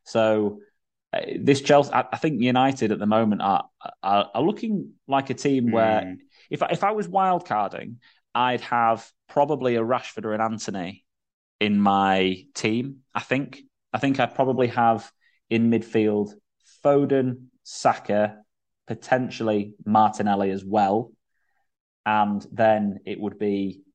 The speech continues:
Speaker 1: one of the United assets. And then
Speaker 2: Yeah.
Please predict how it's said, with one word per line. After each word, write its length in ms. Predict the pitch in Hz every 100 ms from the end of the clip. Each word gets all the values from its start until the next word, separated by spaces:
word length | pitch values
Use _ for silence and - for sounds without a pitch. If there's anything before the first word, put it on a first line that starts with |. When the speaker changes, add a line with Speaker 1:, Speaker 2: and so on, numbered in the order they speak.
| _
Speaker 1:
one 300 | 87 110 117
of 140 | 107 92
the 80 |
United 540 | 104 101 107 107 - 85
assets. 760 | 85 - - - - - - _ _ _ _ _ _ _ _
And 140 | 95 92
then 120 | 85
Speaker 2:
Yeah. 140 | 85